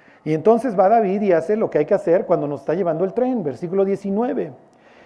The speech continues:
Entonces consultó David a Jehová diciendo, "Iré contra los filisteos,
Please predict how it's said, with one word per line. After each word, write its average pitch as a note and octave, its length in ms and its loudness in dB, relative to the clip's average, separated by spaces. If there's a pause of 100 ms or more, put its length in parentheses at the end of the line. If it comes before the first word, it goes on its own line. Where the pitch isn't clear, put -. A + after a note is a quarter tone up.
Entonces A3+ 500 2
consultó G#3 460 2
David G#3+ 300 4
a G#3 80 4
Jehová F3 440 0
diciendo, F3+ 720 -2 (380)
"Iré F#3 240 4
contra G3+ 280 2
los E3 160 -2
filisteos, F3+ 800 -2